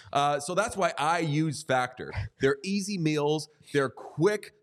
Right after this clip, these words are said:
Doesn't take a hundred years in the microwave. I don't feel like Connor McDavid waiting to find out whether Leon Draisaitl was onside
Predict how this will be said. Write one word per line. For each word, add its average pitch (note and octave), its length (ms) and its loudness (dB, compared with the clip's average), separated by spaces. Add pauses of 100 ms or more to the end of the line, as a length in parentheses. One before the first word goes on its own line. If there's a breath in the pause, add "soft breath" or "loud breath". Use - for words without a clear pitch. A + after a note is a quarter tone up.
Doesn't F3 320 2
take E3 240 -4
a C3+ 100 -2
hundred D#3+ 460 -2
years D3 300 0
in D3 80 0
the C#3 100 2
microwave. C3 500 0
I B2+ 60 2
don't C3 220 -2
feel D3 160 -2
like C3 160 -2
Connor C3 260 -6
McDavid A#2+ 500 -2
waiting A#2 300 -2
to G#2+ 60 -6
find A#2 340 -6
out A#2 180 0 (160 soft breath)
whether A2+ 220 0
Leon A#2 320 0
Draisaitl A2 640 -2
was G#2 220 -6
onside A2+ 540 -2